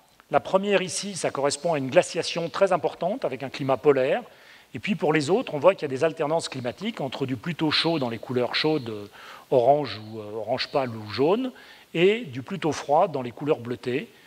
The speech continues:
Et donc on voit que la plupart des crises, ça correspond à des choses complexes, avec des oscillations climatiques importantes. Et que ce, il n'y en a pas deux pareils. Donc si on cherche des facteurs communs à partir de ça,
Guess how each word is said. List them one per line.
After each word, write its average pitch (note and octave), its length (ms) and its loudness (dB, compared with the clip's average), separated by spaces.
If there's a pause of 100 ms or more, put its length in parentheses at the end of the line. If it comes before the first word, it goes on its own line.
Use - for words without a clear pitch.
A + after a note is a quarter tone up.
(320)
Et C3 40 -8
donc D3 200 -2
on C#3+ 60 2
voit E3+ 180 8
que - 60 -10
la C#3+ 60 -2
plupart D3+ 300 0
des C#3 80 -4
crises, G3 320 -8
ça C#3+ 160 0
correspond C3+ 400 -4
à D#3+ 40 -2
des C3+ 80 -4
choses - 220 -4
complexes, C#3+ 460 -4
avec A#2+ 160 -8
des A#2 160 -2
oscillations D#3+ 440 0
climatiques C3+ 480 -10
importantes. - 540 -12 (2250)
Et D#3 80 2
que A#2 80 0
ce, G3 120 4
il A#3+ 100 -2
n'y D3+ 80 2
en D3+ 60 2
a D#3 60 8
pas D3+ 140 6
deux F#3 140 4
pareils. A2+ 260 -2 (3250)
Donc F3+ 160 6
si - 80 6
on B3 80 6
cherche - 200 4
des G3+ 100 -2
facteurs G3 380 4
communs E3+ 380 2 (180)
à - 40 -18
partir - 320 -10
de B2 100 -6
ça, A2 220 -10